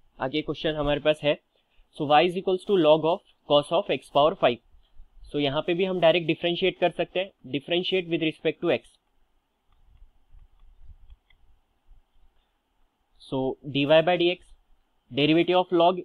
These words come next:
is one upon x। So, derivative of log of f of x is one upon f of x। One upon f of x क्या रहेगा? जो log के अंदर दिया हुआ है। Log के अंदर क्या लिखा हुआ है? Cos of x power five into d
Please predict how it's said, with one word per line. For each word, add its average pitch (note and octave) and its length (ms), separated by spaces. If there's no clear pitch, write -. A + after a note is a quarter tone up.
is D3+ 200
one D#3+ 140
upon F#3 200
x। F3+ 240
So, D3 100
derivative D#3 420
of F3 160
log C3+ 240
of F3 100
f F#3 160
of F#3 140
x G3 240
is E3 120
one E3 160
upon F#3+ 240
f F3+ 120
of F3 200
x। - 160
One E3 200
upon B2+ 320
f D3 180
of G3 140
x G3 180
क्या G3 120
रहेगा? G3 240
जो F#3+ 180
log D#3 300
के G#3 60
अंदर F3+ 240
दिया D3+ 180
हुआ A2+ 160
है। G2+ 80
Log C3+ 220
के F3+ 80
अंदर F#3 180
क्या F#3 120
लिखा F3+ 220
हुआ F3 200
है? F3+ 180
Cos F3+ 320
of F#3+ 220
x - 340
power F3+ 220
five G3 260
into A3+ 380
d G3+ 80